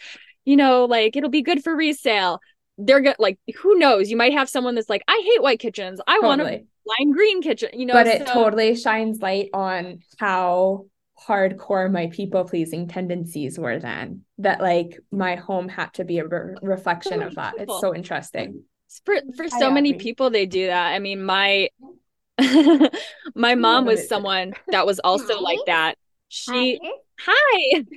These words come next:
Speaker 1: <laughs>
Speaker 3: Hi.
Speaker 2: You go see Grandpa. Sorry, one second.
Speaker 1: That's okay. <laughs>
Speaker 2: Ah, okay.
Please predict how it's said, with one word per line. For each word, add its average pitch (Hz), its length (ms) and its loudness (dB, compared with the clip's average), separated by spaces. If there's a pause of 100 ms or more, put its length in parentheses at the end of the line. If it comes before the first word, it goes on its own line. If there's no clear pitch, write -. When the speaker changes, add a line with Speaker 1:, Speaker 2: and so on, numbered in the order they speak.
(120)
Speaker 1:
<laughs> - 680 -2
Speaker 3:
Hi. 285 240 -12 (960)
Speaker 2:
You 349 220 0
go 339 520 4
see 320 100 2
Grandpa. 320 440 -4 (480)
Sorry, 190 220 2
one 202 220 -4
second. 185 360 -6 (920)
Speaker 1:
That's 415 240 6
okay. 359 880 2
<laughs> - 60 -20 (880)
Speaker 2:
Ah, 269 760 -6 (160)
okay. 214 240 -6